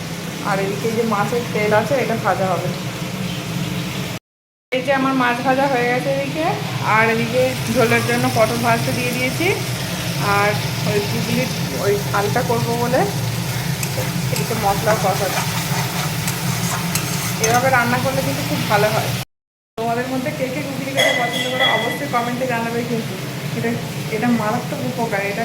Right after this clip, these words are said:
খেলে গায়ে রক্ত হয়, আর যাদের মানে শরীর দুর্বল থাকে এটা ঝোল খেলে কিন্তু গায়ে শক্তি বাড়ে। আর আমাদের বাড়িতে কিন্তু এটা প্রায়ই রান্না হয়, আর সবাই এটা খায়, তবে আমার শ্বশুরমশাই কিন্তু খায় না, খায়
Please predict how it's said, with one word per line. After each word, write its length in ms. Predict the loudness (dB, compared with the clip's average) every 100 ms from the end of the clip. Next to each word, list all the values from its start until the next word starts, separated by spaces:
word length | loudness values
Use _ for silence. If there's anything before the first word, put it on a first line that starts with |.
| -2
খেলে 200 | -2 -2
গায়ে 160 | 0 0 0
রক্ত 220 | -2 -4 -4
হয়, 160 | -2 -4 -6 -8 -6 -2
আর 80 | -2 0
যাদের 240 | -2 -2
মানে 140 | -4 -4 -4
শরীর 220 | -4 -4
দুর্বল 260 | -4 -2 -2 -2
থাকে 200 | -2 -2 -2
এটা 120 | -4 -4 -4
ঝোল 160 | -4 -4
খেলে 200 | -4 -4 -4
কিন্তু 220 | -4 -4 -6 -4
গায়ে 180 | -4 -4 -4
শক্তি 260 | -6 -6 -4
বাড়ে। 180 | -2 -2 -4 -6 -6 -6 -4 -4 -2
আর 80 | 0
আমাদের 220 | 0 0 0
বাড়িতে 200 | 0 0 0
কিন্তু 160 | 0 0
এটা 160 | 0 0 -2 -4 0
প্রায়ই 300 | 2 2 2
রান্না 240 | 0 0 -2 -2
হয়, 160 | -4 -4 -6 -6 -4 -4 -2
আর 140 | 0 -2 -2 -2
সবাই 240 | 2 2 0
এটা 120 | -2 -2
খায়, 200 | -2 -2 -2 -4
তবে 140 | -2 -2
আমার 120 | -2 -2
শ্বশুরমশাই 500 | -4 -4 -4 -4 -4
কিন্তু 160 | -2 -2 -4
খায় 180 | -4 -4
না, 60 | -6 -6 -6 -6 -6 -4
খায় 160 | 0 0